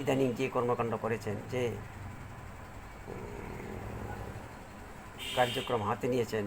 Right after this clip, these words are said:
পুলিশদের উপরে যেভাবে নিপীড়ন করেছেন, তাহা অত্যন্ত দুঃখজনক। আসিয়া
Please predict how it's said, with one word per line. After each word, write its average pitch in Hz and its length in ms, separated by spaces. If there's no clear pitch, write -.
পুলিশদের 127 360
উপরে 123 200
যেভাবে 117 260
নিপীড়ন 147 420
করেছেন, 113 280
তাহা 110 220
অত্যন্ত 113 300
দুঃখজনক। 117 480
আসিয়া 156 260